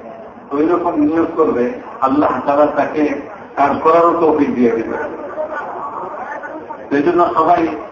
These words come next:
তবলিগের মেহনত তো আমরা জানি, সব দেশে, সারা দেশে।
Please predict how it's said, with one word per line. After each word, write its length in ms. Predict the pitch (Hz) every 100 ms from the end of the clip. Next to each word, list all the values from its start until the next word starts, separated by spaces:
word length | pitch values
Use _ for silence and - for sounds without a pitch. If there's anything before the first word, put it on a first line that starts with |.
| - - - - - - - 330 190 165 156 -
তবলিগের 440 | 143 139 160 160
মেহনত 400 | 143 143 143 151
তো 60 | 151
আমরা 180 | 143 139 -
জানি, 240 | 147 135 - - - - - -
সব 160 | 131 165
দেশে, 260 | 160 147 131
সারা 180 | 135 120
দেশে। 300 | - -